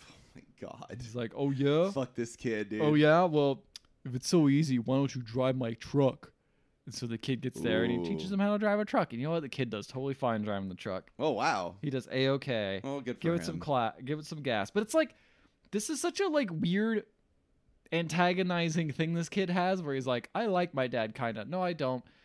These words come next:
Speaker 2: Wait, I could drive a truck? That's cool. I like my dad now."
Speaker 1: Yeah, yeah.
Speaker 2: Um,
Speaker 1: It's
Speaker 2: and
Speaker 1: not
Speaker 2: the
Speaker 1: consistent.
Speaker 2: Yeah.
Speaker 1: You'd think he would, like, start, like, warming up to him a bit.
Speaker 2: You know, it's just very all over the place.
Speaker 1: It's wishy-washy.
Speaker 2: It's very wishy-washy. And he
Speaker 1: Yeah.
Speaker 2: says, the dad says, "Well, that wasn't so hard." And the kid's like,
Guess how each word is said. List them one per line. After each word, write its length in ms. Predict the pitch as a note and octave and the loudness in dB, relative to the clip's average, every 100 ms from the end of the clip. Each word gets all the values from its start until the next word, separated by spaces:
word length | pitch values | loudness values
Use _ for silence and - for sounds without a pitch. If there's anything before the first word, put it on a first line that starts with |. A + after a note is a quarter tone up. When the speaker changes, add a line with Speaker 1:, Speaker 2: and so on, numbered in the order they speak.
| _ | _
Speaker 2:
Wait, 140 | F#3+ G3 | 0 2
I 100 | E3+ | 2
could 140 | A#3+ | 2
drive 200 | G#3 G#3 | 4 4
a 40 | |
truck? 340 | E3+ - G3 - | 4 4 4 2
That's 340 | D#3 F3 D#3 - | 2 4 2 -2
cool. 200 | - D3+ | -2 2
I 120 | C#3+ | 4
like 240 | E3+ D3+ | 4 2
my 160 | C3 A#2 | 0 -4
dad 340 | A2+ A#2 G#2+ | 0 0 0
now." 140 | A2 G#2 | -2 0
Speaker 1:
Yeah, 520 | G#2+ G2 F#2+ F#2+ F#2+ F#2 | 0 0 0 0 -2 -6
yeah. 460 | G2+ G#2 B2 B2 A#2+ | -4 0 2 2 2
Speaker 2:
Um, 180 | A#2 B2 _ _ - | -2 -6 _ _ -10
Speaker 1:
It's 80 | B2+ | -2
Speaker 2:
and 40 | |
Speaker 1:
not 120 | B2+ A3 | 2 2
Speaker 2:
the 40 | |
Speaker 1:
consistent. 580 | F#3+ - F3+ - F2 - | 0 -2 -4 -4 -8 2
Speaker 2:
Yeah. 160 | G3+ G#3+ | 8 10
Speaker 1:
You'd 60 | |
think 120 | F3+ | 8
he 100 | E3+ | 6
would, 140 | E3+ C3+ | 4 4
like, 140 | C3+ | 0
start, 380 | - - B2+ - | -2 0 0 -2
like, 160 | A#2 A2 | -4 -2
warming 280 | A2 A2+ G#2+ | -2 -2 -4
up 100 | G#2+ | -6
to 100 | - | -10
him 120 | D#2+ | -10
a 60 | D#2+ | -10
bit. 240 | - - _ _ _ _ _ | -12 -14 _ _ _ _ _
Speaker 2:
You 100 | F#3+ | 0
know, 280 | A3+ G#3 G3 G3 | 2 2 0 0
it's 160 | G#3 | 2
just 200 | D4 - | 0 -2
very 1000 | F3 C#3+ F#3+ G3+ F#3+ F3 E3 D3+ D3 C#3+ B2 | -2 6 8 8 6 2 0 -2 -2 0 4
all 160 | D#3+ | 4
over 120 | D3 | 4
the 60 | B2+ | 0
place. 220 | G#2+ F2+ | -2 -2
Speaker 1:
It's 60 | - | 0
wishy-washy. 560 | G3 F3+ A#2+ F#2 F2+ C#3 | 2 4 2 0 -8 -12
Speaker 2:
It's 80 | |
very 160 | D#4 F#4 | -6 -4
wishy-washy. 640 | D#3+ B2+ G#2+ F#2+ E2 - G2 | -2 -4 -4 -6 -6 -8 -6
And 80 | |
he 80 | B2 | -4
Speaker 1:
Yeah. 60 | B2 | -4
Speaker 2:
says, 200 | C3+ B2 | -4 -6
the 100 | G#2+ C3 | -6 -4
dad 380 | C#3 C3 C3 | -2 0 -2
says, 380 | A#2+ B2+ A#2 A2 - - - - | -4 -4 -2 -4 -10 -20 -20 -4
"Well, 120 | F#4+ | 2
that 120 | D#4 | 4
wasn't 260 | F3+ G#3+ E3 | 6 4 -2
so 180 | - C3+ | -4 -2
hard." 460 | B2 B2 A2+ A#2+ | 0 2 2 0
And 80 | D#3 | -6
the 40 | C3+ | -8
kid's 180 | B2 | -8
like, 120 | A#2 | -8